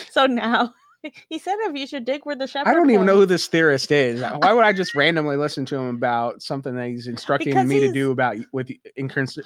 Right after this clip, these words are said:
Speaker 1: 'cause
Speaker 2: what?
Speaker 1: he
Speaker 2: Shut
Speaker 1: made
Speaker 2: up.
Speaker 1: it on the show. So
Speaker 2: No.
Speaker 1: now I'm just gonna go places and point <laughs> and say, "Dig where the shepherd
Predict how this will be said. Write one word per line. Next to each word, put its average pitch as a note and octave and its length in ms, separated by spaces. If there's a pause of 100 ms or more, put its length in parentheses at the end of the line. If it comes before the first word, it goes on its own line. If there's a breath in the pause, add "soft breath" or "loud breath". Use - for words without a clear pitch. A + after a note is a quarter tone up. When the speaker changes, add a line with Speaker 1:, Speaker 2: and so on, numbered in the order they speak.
(180 loud breath)
Speaker 1:
'cause - 120
Speaker 2:
what? F#4+ 100
Speaker 1:
he D4+ 60
Speaker 2:
Shut F#4+ 140
Speaker 1:
made - 60
Speaker 2:
up. - 80
Speaker 1:
it F4 220
on D#4+ 180
the E4+ 80
show. D#4+ 300
So C3 180
Speaker 2:
No. G3+ 80
Speaker 1:
now C4 140
I'm E4 140
just F4 200
gonna D4 160
go A3 220
places A3+ 440
and G#3+ 160
point B3 520
<laughs> - 80
and A#3+ 200
say, C4 200
"Dig B3 360
where D4+ 160
the A3 120
shepherd C#3+ 560